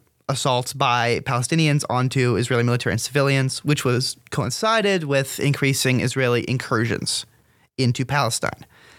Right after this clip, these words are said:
At this time, slightly before the Intifada, you had the Roadmap for Peace, which was a loose stab at creating a peaceful organization, which involved Israel evacuating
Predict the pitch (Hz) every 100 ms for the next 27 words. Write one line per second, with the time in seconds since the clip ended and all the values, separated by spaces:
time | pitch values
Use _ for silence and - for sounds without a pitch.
0 | - - - 208 - 208 - 214 180 208
1 | - - 151 147 - 147 180 185 - 175
2 | 180 165 170 190 190 151 135 147 139 120
3 | 113 131 156 180 190 190 208 220 - -
4 | 139 120 123 123 123 139 147 165 185 -
5 | - - - 175 180 180 175 - 165 170
6 | 170 165 175 - 165 170 165 170 170 175
7 | 175 - - - - - 147 147 139 139
8 | 131 - 151 - 143 139 139 131 139 120